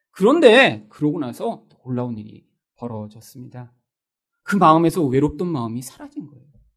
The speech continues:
아니, 누군가 뭐라고 해도 이제 요동하지 않는 거예요. 저희 아버지가, "아, 일승아, 이제 좀 진지하게 생각해보자."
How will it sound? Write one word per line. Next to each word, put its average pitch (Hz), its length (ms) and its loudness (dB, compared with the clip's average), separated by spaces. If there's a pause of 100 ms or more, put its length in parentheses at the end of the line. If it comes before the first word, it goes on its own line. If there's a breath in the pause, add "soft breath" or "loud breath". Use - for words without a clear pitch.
(360)
아니, 285 140 -2
누군가 285 260 2
뭐라고 269 400 6
해도 233 320 0
이제 165 180 -10
요동하지 269 380 -10
않는 127 240 -12
거예요. 127 180 -20 (540)
저희 339 160 2
아버지가, 277 640 4
"아, 156 80 -4
일승아, 185 440 -4
이제 143 200 -6
좀 185 220 -8
진지하게 175 400 -2
생각해보자." 170 600 -12